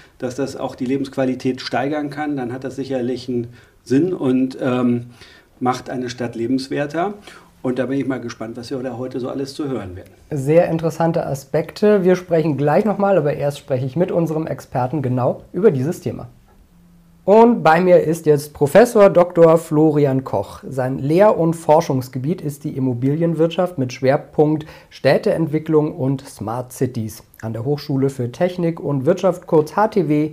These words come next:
Speaker 2: hier in Berlin. Er ist Gewinner des Transferpreises zweitausendeinundzwanzig für Aktivitäten in Forschung, Lehre und Wissenschaftskommunikation.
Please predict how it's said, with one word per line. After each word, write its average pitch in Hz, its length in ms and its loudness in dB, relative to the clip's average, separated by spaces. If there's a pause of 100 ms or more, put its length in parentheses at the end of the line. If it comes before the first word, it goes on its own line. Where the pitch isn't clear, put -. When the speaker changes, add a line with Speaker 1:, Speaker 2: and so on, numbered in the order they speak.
Speaker 2:
hier 131 180 -4
in 113 160 -8
Berlin. 131 420 -4 (540)
Er 123 140 2
ist 123 140 -6
Gewinner 180 320 4
des 135 260 -2
Transferpreises 131 1160 -2
zweitausendeinundzwanzig 131 1200 -4
für - 140 -4
Aktivitäten 131 640 -6
in 120 160 -8
Forschung, 135 500 -2
Lehre 127 300 -2
und 123 420 -6
Wissenschaftskommunikation. 120 1700 -2